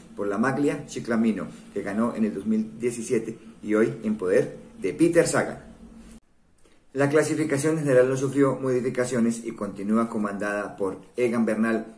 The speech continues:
seguido por el ruso Alexander Blasov y tercero Damiano Caruso,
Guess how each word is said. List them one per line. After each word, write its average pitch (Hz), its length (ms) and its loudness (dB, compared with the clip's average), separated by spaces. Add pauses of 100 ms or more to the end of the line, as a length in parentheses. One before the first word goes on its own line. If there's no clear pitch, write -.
seguido 113 480 0
por 113 180 2
el 117 340 2 (120)
ruso 117 380 -2
Alexander 117 440 -2
Blasov 113 440 -2 (200)
y 117 120 -4
tercero 113 440 -2
Damiano 113 640 -2
Caruso, 113 540 -2